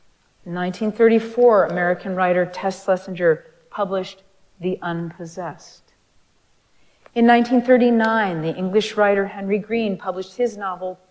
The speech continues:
Party Going. And in nineteen forty,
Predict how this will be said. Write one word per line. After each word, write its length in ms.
Party 420
Going. 520
And 120
in 120
nineteen 460
forty, 640